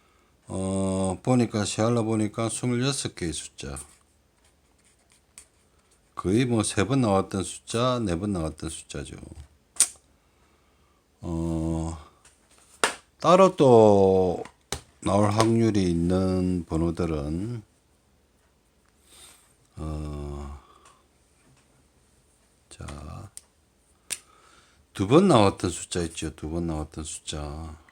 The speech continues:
두 번 나왔던 숫자도 조금 눈여겨 보시면은, 어, 좋겠습니다. 이거는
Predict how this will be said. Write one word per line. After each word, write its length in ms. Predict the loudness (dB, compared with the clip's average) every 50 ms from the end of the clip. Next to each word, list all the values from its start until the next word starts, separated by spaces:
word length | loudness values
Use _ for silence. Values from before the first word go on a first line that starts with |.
| _ _ _
두 140 | _ -8 -6
번 420 | -4 -4 -4 -2 -2 -4 -4 -4 -4
나왔던 480 | -2 -2 -2 -4 -6 _ -8 -8 -8
숫자도 840 | -8 -10 -12 -8 -6 -6 -6 -6 -6 -10 -10 -10 -10 -12 -14 -14 -18 _ _ _ _ _ _ _ _ _ _ _ _ _ _ _ _ _ -20 -20 -20 _ _ _ _ _
조금 420 | -16 -14 -12 -10 -8 -6 -4 -2
눈여겨 680 | 0 2 2 4 4 4 2 2 2 -2 -4 -4 -6 -10 -16 -20 _ _ _ _ -18 _
보시면은, 800 | -10 -10 -8 -6 -6 -4 -4 -4 -4 -2 -4 -4 -4 -6 -8 -12 _ _ _ _ _ _ _ _ _ _ _ _ _ _ _ _ _ _ _ _ _
어, 520 | -16 -14 -12 -10 -10 -12 -12 -14 -16 -18 -20 _
좋겠습니다. 1040 | -20 -20 -20 _ -18 -16 -16 -16 -14 -12 -14 -12 -12 -16 -16 -16 -16 -16 -16 -18 -18 -18 -20 -20 _ _ -20 _ _ _ _ _ _ _ _ _ _ _ _ _ _ _ _ _ _ _ _ _ _ _ _ _ _ _
이거는 420 | -10 -8 -6 -4 -4 -6 -6 -8